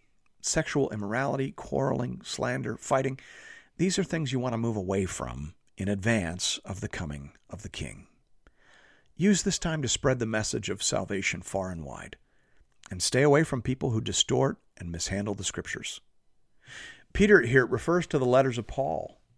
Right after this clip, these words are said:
which historians suggest may have been indirectly the source of the problem that Peter is addressing here.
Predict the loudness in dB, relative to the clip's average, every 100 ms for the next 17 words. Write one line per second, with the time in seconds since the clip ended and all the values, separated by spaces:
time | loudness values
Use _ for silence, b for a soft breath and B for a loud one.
0 | -4 -2 -2 -6 -10 -6 0 2 2 0
1 | -2 -6 -2 -2 -4 -10 -6 -2 0 0
2 | -2 -2 -2 -2 -2 2 2 2 0 0
3 | 0 2 2 2 -2 0 6 6 6 2
4 | -4 b b b b b -8 0 2 4
5 | 2 2 0 0 0 -2 0 -2 -4